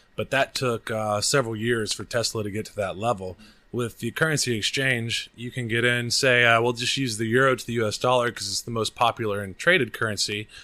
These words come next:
Um, you can get into the euro one day and maybe some news is released, or the Fed has some talks and, uh, people or investors don't like what they hear, or they do like what they hear.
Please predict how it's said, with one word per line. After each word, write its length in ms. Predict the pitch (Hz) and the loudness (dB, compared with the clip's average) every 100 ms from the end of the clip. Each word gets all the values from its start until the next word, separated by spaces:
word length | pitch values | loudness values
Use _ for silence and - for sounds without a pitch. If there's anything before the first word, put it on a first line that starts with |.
| - _ _ - | -20 _ _ -4
Um, 600 | 117 123 120 117 117 104 - _ - | 0 0 0 -2 -6 -10 -16 _ -6
you 120 | 139 | -4
can 140 | 160 | -2
get 180 | 135 143 | 4 4
into 240 | 135 135 104 | 6 2 -4
the 100 | 120 | 0
euro 320 | 123 127 123 | 2 4 2
one 220 | 123 120 | 0 0
day 200 | 120 127 | 2 2
and 120 | 117 | 0
maybe 240 | 117 113 113 | -2 -2 -2
some 240 | - 110 | -4 -2
news 240 | 113 117 | 0 0
is 160 | 104 98 | 0 -2
released, 480 | 113 117 120 117 - | 0 0 2 0 -2
or 280 | 104 104 104 | -4 -2 -4
the 120 | 101 | -6
Fed 460 | - 131 123 110 - | 0 2 2 -2 -6
has 180 | 120 110 | -2 -2
some 140 | 107 | -4
talks 480 | - 117 117 - - | 2 2 2 -2 -4
and, 340 | 104 104 104 | -6 -8 -8
uh, 320 | 101 101 101 | -6 -4 -6
people 340 | 101 131 117 120 | -6 -8 -6 -2
or 240 | 120 107 | 0 0
investors 440 | 98 117 - 113 95 | 0 -2 -4 -6 -2
don't 260 | 120 113 | -2 0
like 280 | 113 113 - | 0 0 -2
what 100 | 113 | -4
they 140 | 107 | -2
hear, 200 | 110 117 | -2 -2
or 60 | 113 | 0
they 100 | 107 | 0
do 180 | 104 185 | 0 2
like 200 | 127 110 | 0 -2
what 140 | 110 | -6
they 140 | 104 107 | -6 -8
hear. 280 | 110 113 | -6 -6